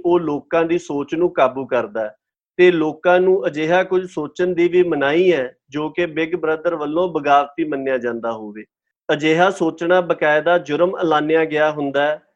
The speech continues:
ਤੇ ਇਸ ਜੁਰਮ ਲਈ ਸਖਤ ਸਜ਼ਾਵਾਂ ਸੁਣਾਈਆਂ ਜਾਂਦੀਆਂ ਨੇ। ਲਿਖਤ ਵਿੱਚ ਜਾਰਜ ਆਰਵੈਲ ਦਰਸਾਉਂਦਾ ਹੈ ਕਿ ਕਿਵੇਂ ਖਬਰਖਾਨਾ ਕਾਬੂ ਕੀਤਾ ਗਿਆ ਹੁੰਦਾ ਹੈ, ਕਿਵੇਂ ਸਰਕਾਰ ਸਭ ਕਾਸੇ ਦੀ ਜਾਸੂਸੀ ਕਰਦੀ ਹੈ,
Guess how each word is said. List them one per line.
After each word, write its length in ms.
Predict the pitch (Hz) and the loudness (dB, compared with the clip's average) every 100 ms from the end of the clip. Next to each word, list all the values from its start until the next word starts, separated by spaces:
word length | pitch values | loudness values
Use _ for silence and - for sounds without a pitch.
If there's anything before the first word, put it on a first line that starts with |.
| _ | _
ਤੇ 120 | 180 190 190 | 2 4 2
ਇਸ 260 | 180 180 | 0 0
ਜੁਰਮ 360 | 185 160 165 165 | -2 0 2 2
ਲਈ 200 | 170 185 | 4 2
ਸਖਤ 420 | 185 180 175 214 | 2 0 0 -8
ਸਜ਼ਾਵਾਂ 560 | 208 180 151 139 147 160 | -4 -2 2 2 2 -2
ਸੁਣਾਈਆਂ 480 | 156 139 139 147 135 | -2 0 0 -2 -2
ਜਾਂਦੀਆਂ 440 | 123 117 117 117 | -2 -2 -4 -4
ਨੇ। 160 | 110 - _ _ _ _ _ - | -6 -10 _ _ _ _ _ -2
ਲਿਖਤ 360 | 151 180 180 | 0 0 0
ਵਿੱਚ 360 | 196 190 185 202 | 0 0 0 -2
ਜਾਰਜ 540 | 175 151 151 165 170 | 0 2 4 4 0
ਆਰਵੈਲ 560 | - 151 147 151 170 175 156 | -2 0 0 2 0 0 -4
ਦਰਸਾਉਂਦਾ 600 | 160 156 147 139 139 151 | -8 -4 -2 0 2 2
ਹੈ 160 | 139 139 - _ _ | 2 0 -8 _ _
ਕਿ 100 | 175 | -2
ਕਿਵੇਂ 360 | 175 160 160 180 | 0 -2 0 0
ਖਬਰਖਾਨਾ 680 | 160 143 160 160 156 160 170 | 0 -2 -2 -2 -2 0 0
ਕਾਬੂ 380 | 147 135 147 160 | 2 2 0 -4
ਕੀਤਾ 380 | 160 - 165 | -6 0 2
ਗਿਆ 280 | 156 160 160 | 4 4 4
ਹੁੰਦਾ 320 | 156 151 151 | 2 -2 0
ਹੈ, 160 | 151 156 _ _ _ - | 0 -2 _ _ _ -4
ਕਿਵੇਂ 240 | 160 170 180 | 0 2 0
ਸਰਕਾਰ 580 | 175 170 147 143 156 160 | 0 0 4 6 6 2
ਸਭ 300 | 160 170 175 | 0 0 2
ਕਾਸੇ 340 | 160 160 165 | 0 0 -4
ਦੀ 140 | 165 151 | -4 -6
ਜਾਸੂਸੀ 540 | 147 - 143 - 165 | -8 -10 -10 -6 -4
ਕਰਦੀ 460 | 156 143 139 151 151 | 0 -2 -2 -4 -4
ਹੈ, 180 | 143 | -4